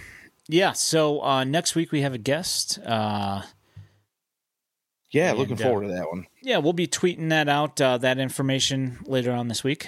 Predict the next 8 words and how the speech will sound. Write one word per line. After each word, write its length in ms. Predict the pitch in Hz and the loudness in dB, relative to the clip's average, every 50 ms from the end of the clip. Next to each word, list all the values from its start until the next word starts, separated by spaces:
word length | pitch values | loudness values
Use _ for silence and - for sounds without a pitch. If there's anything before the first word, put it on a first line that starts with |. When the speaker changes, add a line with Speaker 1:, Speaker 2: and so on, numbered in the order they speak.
| - - | -12 -8
Speaker 1:
I 80 | - 123 | -4 -2
wanna 400 | 123 120 117 117 113 110 101 95 - - _ 269 262 240 190 185 _ _ _ _ _ _ _ _ _ _ _ _ _ _ _ _ _ _ _ _ _ _ _ - | -2 -2 -2 -2 -4 -4 -6 -8 -14 -20 _ _ -20 -20 -20 -20 _ _ _ _ _ _ _ _ _ _ _ _ _ _ _ _ _ _ _ _ _ _ _ -20
give 160 | 131 117 - | -20 -18 -14
him 160 | 127 120 117 | -12 -10 -10
time 360 | - - 113 123 120 120 117 113 | -8 -6 -4 -4 -4 -4 -6 -6
to, 420 | - - - 120 117 113 113 110 | -8 -8 -6 -4 -4 -4 -2 -2
uh, 320 | 110 110 110 107 110 101 101 - _ _ _ _ _ _ _ _ _ _ _ _ _ _ _ _ _ _ _ _ _ _ _ _ | -2 -2 -2 -2 -4 -6 -8 -12 _ _ _ _ _ _ _ _ _ _ _ _ _ _ _ _ _ _ _ _ _ _ _ _
Speaker 2:
Confirm. 720 | - - - 120 110 104 - - 110 107 110 110 123 135 | -16 -10 -8 -8 -8 -6 -4 -2 -2 -2 -2 -2 -4 -4